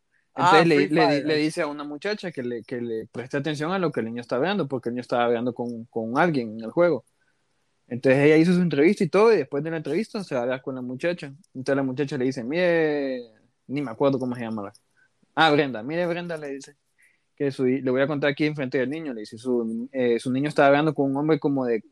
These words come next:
Speaker 2: cuarenta y nueve años", creo que le dijo que tenía, y él empezó a pedir todos los datos al, a su niño, su niño se los empezó a dar, le dijo que dónde vivían, cuántos años tenía, eh, no, de, o sea, le, le dio todos los datos, bo, el niño.
Speaker 1: Oíme, qué miedo.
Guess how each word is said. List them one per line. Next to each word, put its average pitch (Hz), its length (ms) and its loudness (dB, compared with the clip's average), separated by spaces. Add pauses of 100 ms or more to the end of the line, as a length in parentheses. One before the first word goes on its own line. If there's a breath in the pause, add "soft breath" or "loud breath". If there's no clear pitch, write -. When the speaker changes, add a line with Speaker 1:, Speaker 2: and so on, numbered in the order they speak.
(260)
Speaker 2:
cuarenta 120 400 -2
y 113 40 -4
nueve 139 220 0
años", 170 200 -2
creo 160 140 0
que 160 100 0
le 151 80 2
dijo 160 160 -2
que 156 100 2
tenía, 180 460 -2 (520)
y 143 140 4
él 147 100 6
empezó 151 280 -2
a 143 60 -6
pedir 147 240 2
todos 147 180 2
los 135 120 0
datos 139 320 -2
al, 110 360 -8
a 117 100 -10
su 117 140 -12
niño, 180 400 -2
su 143 120 -4
niño 135 240 -2
se 131 80 -10
los 127 120 -10
empezó 110 340 -2
a 110 60 2
dar, 165 280 6
le 123 100 2
dijo 135 140 -2
que 127 100 -4
dónde 113 160 -4
vivían, 131 520 -2
cuántos 117 240 -6
años 113 220 -14
tenía, 131 540 -4 (580 soft breath)
eh, 117 460 4
no, 127 240 -6
de, 135 240 -2
o 127 60 0
sea, 156 140 4
le, 156 220 6
le 151 140 2
dio 180 180 4
todos 190 240 2
los 151 120 0
datos, 156 300 -6
bo, 92 200 -18
el 117 100 -10
niño. 135 300 -8
Speaker 1:
Oíme, 135 480 -8
qué 147 240 2
miedo. 160 600 2